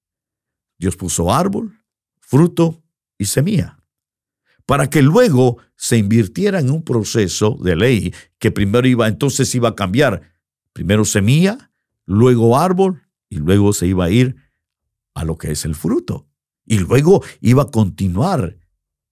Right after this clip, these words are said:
esa realidad de manifestación de poder de vida. Entonces, veamos esto que es muy interesante.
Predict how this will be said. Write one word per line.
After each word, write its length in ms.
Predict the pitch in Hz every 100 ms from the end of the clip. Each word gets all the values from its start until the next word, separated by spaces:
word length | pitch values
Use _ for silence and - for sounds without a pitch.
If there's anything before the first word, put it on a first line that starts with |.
| _ _ _
esa 280 | 101 98 82
realidad 600 | 85 80 65 76 98 98 - _
de 80 | 85
manifestación 720 | 76 85 78 80 - 82 85
de 120 | 82 71
poder 300 | 67 69 73
de 120 | 80
vida. 380 | 143 208 147 _ _ _ - _
Entonces, 500 | - 185 214 262 - -
veamos 480 | - 127 214 277 -
esto 240 | 240 226
que 120 | 165 160
es 200 | - -
muy 320 | 107 214 269
interesante. 960 | 131 110 87 87 95 76 - - -